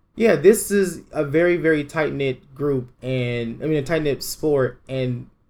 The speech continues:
yeah, these are, these has to be by far the most humble, the humblest people I've ever met.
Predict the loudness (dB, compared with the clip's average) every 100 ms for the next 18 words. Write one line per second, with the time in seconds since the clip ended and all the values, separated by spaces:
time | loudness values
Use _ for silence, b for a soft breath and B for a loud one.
0 | 0 4 4 4 2 0 0 -2 -2 -4
1 | -2 -2 -2 -6 -6 -2 0 0 0 0
2 | -2 -2 -2 -2 -4 -8 -4 0 2 0
3 | -2 -12 _ _ -8 -4 -2 -2 -2 -2
4 | -4 -6 -14 -8 -6 -4 -6 -6 -6 -6
5 | -8 -10 -10